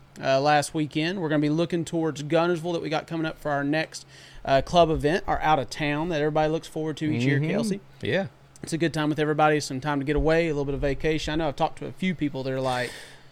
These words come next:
Speaker 1: "I'm looking forward to it because I need some time away."
Speaker 2: Yeah.
Speaker 1: I need to
Speaker 2: I,
Speaker 1: get
Speaker 2: I,
Speaker 1: out there on the water.
Speaker 2: I feel like it's just been one of those years for everybody. I mean, we've all had our battles that we've been fighting
Speaker 1: Oh,
Speaker 2: this
Speaker 1: yeah.
Speaker 2: year, and I think it's gonna be a good time to just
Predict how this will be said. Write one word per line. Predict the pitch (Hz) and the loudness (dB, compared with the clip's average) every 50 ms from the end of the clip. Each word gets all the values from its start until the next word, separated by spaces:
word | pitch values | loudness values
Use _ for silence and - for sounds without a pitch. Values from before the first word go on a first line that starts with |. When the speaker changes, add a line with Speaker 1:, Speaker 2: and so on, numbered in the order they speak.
| - - - - - - | -20 -20 -20 -20 -6 -2
Speaker 1:
"I'm | 143 151 165 180 180 | 0 2 2 4 2
looking | 160 139 - 147 135 | 2 2 0 -2 -2
forward | 127 - 175 170 170 170 160 147 | -2 0 0 2 2 2 0 -2
to | - 170 160 156 156 | 0 0 2 4 4
it | 151 - - - | 4 2 0 -2
because | 147 143 - - 147 135 135 135 135 131 131 127 123 120 117 - - - - - - - - - - - - - - - | -6 -4 -2 0 0 2 2 4 2 2 2 0 -2 -4 -6 -8 -12 -14 -16 -20 -20 -20 -20 -20 -20 -20 -20 -18 -8 -4
I | 131 | -2
need | 135 143 135 | -2 -2 -2
some | - 143 131 | -2 -4 -4
time | 139 127 127 | -4 -4 -4
away." | 127 123 117 - - - - - - - | -4 -6 -6 -8 -10 -14 -18 -20 -10 0
Speaker 2:
Yeah. | 104 107 95 87 87 85 87 - | 2 2 4 4 2 0 -2 -2
Speaker 1:
I | - 143 | 0 4
need | 151 | 6
to | 131 | 6
Speaker 2:
I, | 131 123 - 127 | 6 6 6 6
Speaker 1:
get | - - | 6 8
Speaker 2:
I, | 156 | 8
Speaker 1:
out | 156 - - | 6 6 4
there | 160 | 2
on | 156 151 | 2 2
the | 151 151 | 2 2
water. | 151 160 165 165 165 165 170 165 160 156 151 - | 6 8 8 8 8 8 6 2 0 -2 -2 -4
Speaker 2:
I | 120 117 | -4 -2
feel | - - 135 | 2 4 6
like | 127 120 113 | 6 6 4
it's | 117 104 - | 0 -4 -4
just | - 113 104 - | -4 -4 -4 -2
been | - 113 107 107 | 0 0 0 2
one | 110 110 | 2 2
of | 107 | 2
those | 107 104 101 104 | 2 2 2 2
years | 107 107 107 104 | 0 0 0 0
for | - - 90 | -2 -6 -6
everybody. | - 80 101 107 110 117 101 104 95 95 95 95 98 | -2 0 2 2 2 0 0 0 0 0 0 0 0
I | 98 | 0
mean, | 101 101 101 101 101 | 0 0 0 0 0
we've | 101 104 104 101 | 0 0 2 2
all | 104 104 110 110 107 | 4 4 4 4 4
had | 107 110 110 107 104 | 4 4 4 4 4
our | 104 98 98 | 2 0 0
battles | 95 104 98 104 110 117 107 101 92 | 2 2 4 4 4 4 2 -2 -2
that | 104 107 101 | -4 -4 -4
we've | 107 104 98 - | -6 -8 -4 -4
been | 110 101 98 | -4 -4 -4
fighting | 95 - 101 101 110 104 110 107 104 | -4 -4 -2 -2 0 -2 -2 -2 -2
Speaker 1:
Oh, | 104 104 | 0 0
Speaker 2:
this | 104 | 0
Speaker 1:
yeah. | 101 107 110 | 0 0 2
Speaker 2:
year, | 117 120 127 135 | 2 4 4 4
and | 123 113 107 101 98 | 4 4 2 0 0
I | 98 101 | 0 0
think | 104 - 123 117 113 110 - | -2 -2 -2 -2 -2 -2 -4
it's | 113 - - | -6 -6 -4
gonna | - 127 123 117 | -2 -2 -2 0
be | 120 123 120 120 117 | 0 -2 0 0 0
a | 117 110 | -2 -2
good | 110 117 131 131 127 127 123 - | -4 -2 0 0 0 0 -2 -4
time | - 131 123 123 120 | -6 -4 -4 -4 -4
to | 113 | -6
just | 110 113 110 - | -8 -8 -10 -10